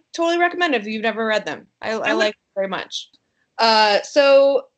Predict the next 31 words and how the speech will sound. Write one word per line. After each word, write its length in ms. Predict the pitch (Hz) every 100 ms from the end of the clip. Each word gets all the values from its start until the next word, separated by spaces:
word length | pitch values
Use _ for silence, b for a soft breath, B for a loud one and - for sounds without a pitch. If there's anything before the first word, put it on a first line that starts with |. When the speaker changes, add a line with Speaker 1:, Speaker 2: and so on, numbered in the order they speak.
| _ _ _ _ _ _ _ _ _ _ _ _
Speaker 1:
if 180 | 262 277
you're 100 | 311
not 260 | 302 311 311
familiar 440 | 320 269 254 240
with 180 | 233 226
this, 500 | 214 208 208 - -
it 180 | 208 -
was 300 | 202 202 190 -
a, 320 | 185 180 180
uh, 440 | 185 185 175 170
Jennifer 460 | 190 202 185 220 214
Lawrence 840 | 190 185 175 170 170 - - - _ _
huge 560 | - - 262 285 285 202
role 300 | 190 175 165
for 160 | 170 165
her. 440 | 147 117 104 -
I 420 | _ _ _ _ -
think 280 | 214 196 -
they 140 | 202
cast 520 | 196 196 196 208 - -
her 260 | 208 202
in 160 | 170 190
this 240 | 175 175 -
based 280 | 170 180 185
on 180 | 170
Winter's 380 | 160 175 220 220
Bone, 440 | 220 240 247 277 262
which 320 | 185 180 -
was 340 | 175 165 170 175
a 80 |
really, 640 | 175 175 185 196 196 196